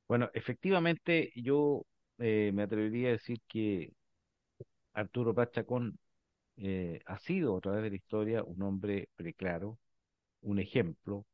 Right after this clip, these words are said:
eh, una persona llena de virtudes, ¿ah? Eh, y que tiene el mérito que tal vez muchos chilenos también lo hacen, ¿ah?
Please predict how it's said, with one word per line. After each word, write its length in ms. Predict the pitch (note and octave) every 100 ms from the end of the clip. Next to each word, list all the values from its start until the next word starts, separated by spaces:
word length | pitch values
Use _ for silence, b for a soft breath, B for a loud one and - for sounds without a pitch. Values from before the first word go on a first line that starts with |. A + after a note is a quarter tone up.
| _ _ _ _ _
eh, 420 | G2 G2 F#2 F2+ -
una 240 | G#2+ G2+
persona 640 | F#2+ - A2+ A2 G#2+ E2+ -
llena 380 | G2 G2+ A#2+ B2+
de 100 | G#2+
virtudes, 600 | G2 - E3 C3+ F2+ F#2 _ _ _ _ -
¿ah? 140 | F#2+ - _ _ _ _ -
Eh, 420 | F#2 F#2+ F2+ D#2 -
y 160 | A2
que 120 | G2 A2
tiene 260 | C#3 F3
el 100 | E3
mérito 580 | C#3 E3 D#3+ D3+ C#3 - _ _ _ _ _ _ _ -
que 120 | C3
tal 160 | A#2+ A#2
vez 180 | E3 D#3
muchos 280 | F3 E3+
chilenos 380 | - C#3 D#3+ D#3
también 300 | B2+ B2 C#3+
lo 100 | D#3
hacen, 280 | E3+ - G2+
¿ah? 140 | B2